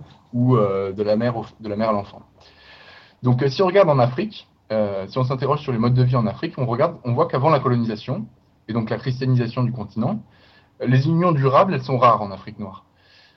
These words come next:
Il y a du, beaucoup de polygamisme, et cetera. Cependant, il y a un interdit sur la prostitution. Il y a, il y a quasiment pas de prostitution, c'est interdit. Mais, et en plus, il y a une fermeture sexuelle à l'étranger. C'est-à-dire que les, dans les villages, l'étranger, il,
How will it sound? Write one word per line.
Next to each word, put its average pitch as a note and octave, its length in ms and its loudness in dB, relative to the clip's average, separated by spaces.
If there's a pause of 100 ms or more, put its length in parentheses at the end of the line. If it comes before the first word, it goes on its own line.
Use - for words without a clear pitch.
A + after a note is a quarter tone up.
(440)
Il A#2 60 -12
y A2+ 60 -2
a G#2+ 100 2
du, G#2+ 140 -8
beaucoup G#2+ 200 -6
de B2+ 80 -2
polygamisme, A#2 720 0
et G#2 80 -4
cetera. G#2 380 -12 (380)
Cependant, D#3 500 2
il A3 80 2
y C#3+ 60 4
a A#2+ 60 4
un A#2+ 100 2
interdit D3 320 0
sur D#3 140 -2
la B2+ 100 4
prostitution. B2+ 580 -4
Il G#2+ 60 -2
y G#2 40 -2
a, G#2+ 120 -4
il - 20 -4
y A2+ 40 -4
a A#2 40 -2
quasiment C#3+ 300 2
pas D3+ 100 0
de C#3 60 -12
prostitution, B2 560 -4
c'est E3 120 -6
interdit. A2+ 440 -4 (720)
Mais, D3+ 340 0 (300)
et C#3+ 120 2
en C3+ 100 6
plus, F#3 380 -4
il - 40 -4
y C3+ 40 2
a - 20 4
une B2+ 100 4
fermeture F3 520 0
sexuelle D3+ 440 -4
à C#3+ 40 0
l'étranger. B2+ 380 -2
C'est-à-dire A2+ 340 -8
que - 80 -6
les, A2+ 180 -4
dans A#2 120 -2
les A#2 100 0
villages, C3+ 380 2
l'étranger, B2+ 560 -2
il, G#2+ 420 -2